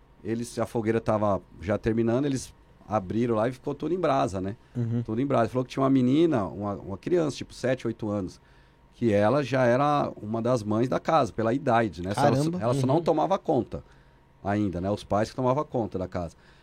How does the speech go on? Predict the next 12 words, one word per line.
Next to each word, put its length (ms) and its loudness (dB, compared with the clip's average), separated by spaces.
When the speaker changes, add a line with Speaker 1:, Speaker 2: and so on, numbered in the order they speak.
Speaker 1:
E 220 2
ela, 200 6
a 40 6
menina 240 2
incorporou 760 2
uma 120 0
entidade, 280 0
não 160 4
lembro 400 0
qual 180 0
que 160 -6
era, 320 0